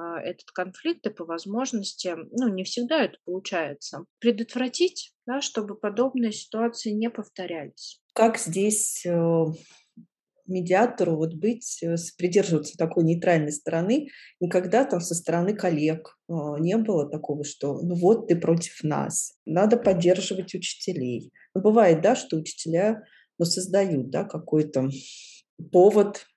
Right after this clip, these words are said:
Speaker 2: для того, чтобы конфликт развивался.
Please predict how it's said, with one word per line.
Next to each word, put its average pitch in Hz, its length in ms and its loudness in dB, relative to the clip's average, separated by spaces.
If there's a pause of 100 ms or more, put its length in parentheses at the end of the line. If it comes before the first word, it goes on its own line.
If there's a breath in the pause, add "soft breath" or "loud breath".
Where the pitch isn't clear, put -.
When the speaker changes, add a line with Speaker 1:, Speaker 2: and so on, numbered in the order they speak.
Speaker 2:
для 160 140 -4
того, 160 240 2
чтобы 165 320 -4
конфликт 165 600 -4 (200)
развивался. 170 920 2